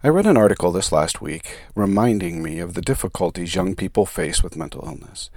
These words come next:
The article specifically referenced teen girls, but the statistics are staggering for youth and young adults.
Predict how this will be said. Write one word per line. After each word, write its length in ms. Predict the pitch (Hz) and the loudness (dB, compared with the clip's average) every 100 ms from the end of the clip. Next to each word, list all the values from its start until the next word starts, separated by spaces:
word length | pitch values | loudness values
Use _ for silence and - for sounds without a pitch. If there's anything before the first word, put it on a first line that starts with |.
| - - - - - | -20 -20 -20 -12 8
The 80 | 117 | 10
article 260 | 143 117 | 12 8
specifically 560 | 110 104 - - 117 90 | 2 4 4 4 0 -4
referenced 680 | 87 85 - 80 101 - - - | 0 0 0 -6 -4 -6 0 4
teen 240 | 87 82 | 6 4
girls, 420 | 98 92 73 - | 4 6 4 2
but 220 | - 127 | 2 2
the 100 | - | 2
statistics 680 | - 113 - - - 127 - | 0 0 -2 -6 -4 -4 -4
are 120 | 87 | -4
staggering 640 | - 110 107 87 90 85 85 | -2 2 2 2 -4 -6 -8
for 180 | 90 | -8
youth 460 | 90 95 101 95 - | -6 -4 -4 -4 -4
and 180 | 90 90 | -4 -4
young 180 | 85 85 | -4 -4
adults. 540 | 92 90 82 - | -2 -2 -4 -8